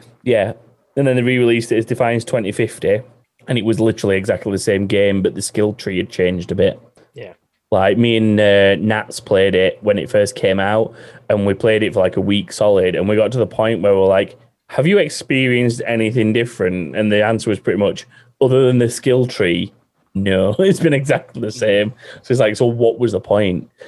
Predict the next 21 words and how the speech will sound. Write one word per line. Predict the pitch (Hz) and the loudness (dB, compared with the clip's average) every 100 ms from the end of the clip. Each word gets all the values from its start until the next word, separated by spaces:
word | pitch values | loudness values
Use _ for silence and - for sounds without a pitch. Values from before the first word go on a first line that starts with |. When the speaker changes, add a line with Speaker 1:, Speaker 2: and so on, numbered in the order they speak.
| - - | -14 -2
Speaker 1:
There | 120 | 2
was | |
no | 127 127 | 4 2
real | 123 131 120 | 2 2 2
graphics | 101 113 101 107 101 | 2 0 0 -4 -2
overhaul | 98 92 90 90 90 90 | 2 2 2 2 4 2
or | |
anything. | 90 92 - 98 | 0 -4 -4 -4
It | |
just | 87 90 - | -4 -6 -2
felt | 98 71 - | 0 2 0
a | |
bit | 92 - - | 0 -2 -4
weak. | 101 98 92 - - _ _ _ - | -6 -4 -4 -8 -18 _ _ _ -8
Speaker 2:
It | 151 | -4
probably | 190 170 139 | -2 -2 -4
just | 123 - | -6 -8
didn't | 117 117 98 | -8 -8 -10
reference | 110 101 - 113 101 95 - - | -12 -12 -12 -10 -10 -14 -18 -16
to | |
the, | 101 | -18